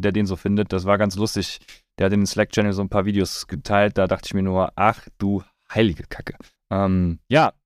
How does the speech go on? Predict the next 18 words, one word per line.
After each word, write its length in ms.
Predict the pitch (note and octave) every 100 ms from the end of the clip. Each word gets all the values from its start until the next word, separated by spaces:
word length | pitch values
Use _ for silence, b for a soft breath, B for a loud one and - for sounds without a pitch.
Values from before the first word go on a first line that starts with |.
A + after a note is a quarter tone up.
| -
aber 200 | A2+ B2+
dann 120 | C3
haben 160 | C#3 D3
wir, 240 | C#3+ C#3
genau, 260 | C#3 C3 A2+
Garrett 160 | A#2+
Wilson 200 | C3+ C#3+
hab 20 | B2+
ich 40 |
schon 60 | C3
gesagt, 200 | B2 -
Travis 220 | E3+ G#3+
Etienne 360 | C3+ D3+ G#3 A#3+
vielleicht 360 | F#3+ G3 -
auch, 180 | F3+ F#3+
den 160 | - C3+
haben 160 | C3+
auch 160 | D3+